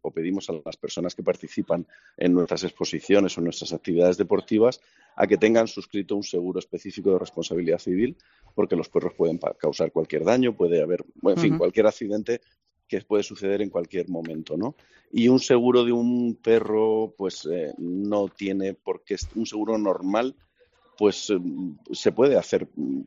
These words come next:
Speaker 1: tranquilamente en torno a unos cien euros más o menos al cabo del año,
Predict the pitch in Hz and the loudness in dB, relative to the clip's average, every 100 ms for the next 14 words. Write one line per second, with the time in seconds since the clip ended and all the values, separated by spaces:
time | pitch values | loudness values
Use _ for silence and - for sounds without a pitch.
0 | _ - 92 92 104 95 95 104 92 85 | _ 0 0 2 0 0 -2 2 0 0
1 | _ _ _ - 104 101 107 98 92 87 | _ _ _ -4 -2 2 2 2 -2 -6
2 | - - 90 87 87 80 85 82 85 82 | -6 -4 -2 0 -2 -4 -6 -8 -6 -6
3 | 82 80 87 78 78 95 104 95 85 | -8 -8 -6 -4 -2 -2 -2 -2 -6